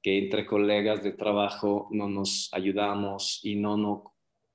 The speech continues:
no co-, esto pasa mucho con los profesores de italiano, no sé si pasa también con los franceses o de inglés, pero es muy difícil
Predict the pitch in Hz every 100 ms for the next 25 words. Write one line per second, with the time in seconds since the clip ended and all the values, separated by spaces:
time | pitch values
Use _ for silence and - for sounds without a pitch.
0 | _ - 104 123 120 143 160 185 - 196
1 | 262 202 180 185 175 180 156 123 120 110
2 | 104 101 113 110 110 107 110 104 104 107
3 | 131 120 - - 107 - 95 113 - 101
4 | 101 95 92 - - 87 - 87 - 92
5 | 90 90 95 98 95 95 98 - _ -
6 | - - - _ _ _ _ _ _ _
7 | 117 123 120 131 135 131 135 131 - 131
8 | 127 -